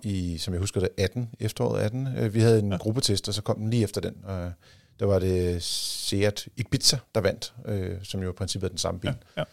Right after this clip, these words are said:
Speaker 1: Og der kommer jo, hvis man skal sige det lidt sådan, det, som jeg synes, der bliver svært for den her bil,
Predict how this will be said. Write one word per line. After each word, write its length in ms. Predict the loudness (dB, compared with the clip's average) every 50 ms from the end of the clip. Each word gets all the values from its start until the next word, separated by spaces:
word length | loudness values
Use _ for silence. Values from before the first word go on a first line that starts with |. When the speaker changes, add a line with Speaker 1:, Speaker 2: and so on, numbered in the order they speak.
| -14 _ _ _ 0
Speaker 1:
Og 80 | 2
der 80 | 2 4
kommer 260 | 4 4 6 8 8
jo, 80 | 6 6
hvis 180 | 4 2 0 0
man 80 | 0
skal 180 | -2 -2 0 0
sige 180 | 2 2 2
det 120 | 4 4 4
lidt 120 | 4 2
sådan, 340 | 2 2 2 4 2 2 0 -2 _ _ _ _ _ _ _ _ _ _ _ 6
det, 140 | 8 8 8
som 120 | 8 6
jeg 60 | 4
synes, 120 | 2 2 2
der 100 | 0 2
bliver 180 | 2 2 2
svært 220 | 4 6 6 4 4
for 80 | 2
den 60 | -2
her 60 | -2 -2
bil, 180 | -2 -4 -8